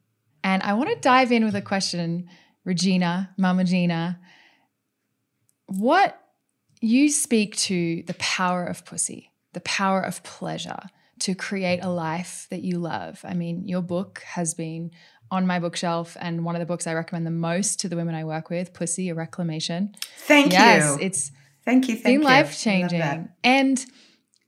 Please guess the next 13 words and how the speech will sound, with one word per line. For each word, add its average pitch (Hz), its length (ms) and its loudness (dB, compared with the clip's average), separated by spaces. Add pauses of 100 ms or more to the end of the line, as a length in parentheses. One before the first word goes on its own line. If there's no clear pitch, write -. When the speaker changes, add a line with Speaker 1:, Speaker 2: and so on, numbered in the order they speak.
(240)
Speaker 1:
what's 262 260 4
crazy 359 520 4
to 262 80 4
me 170 440 0
is 196 240 0
to 226 120 -2
think 220 340 0
that 165 360 2
twenty-four-year-old 226 600 0
me 165 220 0
reading 170 260 -2
that 190 200 -2
book, 151 400 -6